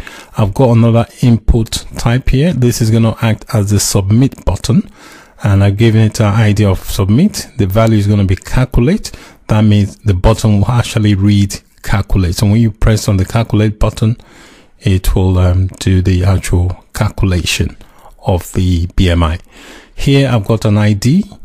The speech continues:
and I've given it, um, a value of result. The, again, this is another div. This div will display the result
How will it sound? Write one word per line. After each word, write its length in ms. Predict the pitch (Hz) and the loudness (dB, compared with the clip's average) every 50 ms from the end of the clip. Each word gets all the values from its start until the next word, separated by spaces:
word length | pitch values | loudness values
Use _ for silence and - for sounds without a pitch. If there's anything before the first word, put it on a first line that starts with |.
| - - - _ _ _ _ - - | -20 -20 -20 _ _ _ _ -10 -4
and 200 | - 113 104 101 | -2 0 2 2
I've 140 | 101 98 95 | 0 0 0
given 300 | - 117 110 107 110 107 | -2 -2 0 2 2 2
it, 360 | 107 104 101 - - - - | 2 2 0 -2 -4 -4 -2
um, 460 | 117 104 98 98 98 98 98 98 95 98 - - - | 0 0 2 2 2 2 2 0 0 -2 -6 -6 -2
a 80 | 120 113 | -2 0
value 480 | 98 104 110 107 104 104 104 104 117 | 0 0 0 0 2 0 0 0 2
of 240 | 113 95 87 90 90 | 2 2 2 2 2
result. 420 | 95 95 92 107 127 - - 123 117 | 0 0 2 2 0 0 0 -2 -2
The, 80 | 117 - - | -2 -2 -2
again, 300 | 120 104 - 131 120 107 | -2 0 2 2 2 2
this 180 | 98 123 117 110 | 2 0 0 -2
is 100 | 101 - | -2 -2
another 480 | 113 95 104 104 101 92 104 95 87 85 _ _ - | 0 0 2 2 2 2 0 -2 -4 -6 _ _ -2
div. 460 | - 110 92 98 117 - - - - - - - - - - - - _ - | -2 0 0 -2 -4 -6 -12 -20 -18 -16 -18 -18 -18 -18 -20 -20 -18 _ -2
This 180 | - 135 135 | 0 0 0
div 440 | 113 - - - 127 117 104 - - | 0 -2 -2 0 0 0 0 -2 -2
will 100 | 104 101 | 0 0
display 640 | 98 95 - - - - - - 117 110 107 107 107 | 0 0 0 -2 -2 -2 -4 -2 0 2 2 2 2
the 200 | 104 98 101 95 | 2 2 2 2
result 580 | 95 95 95 92 - - 123 117 104 90 - - | 2 2 2 0 0 0 0 0 0 0 -2 -4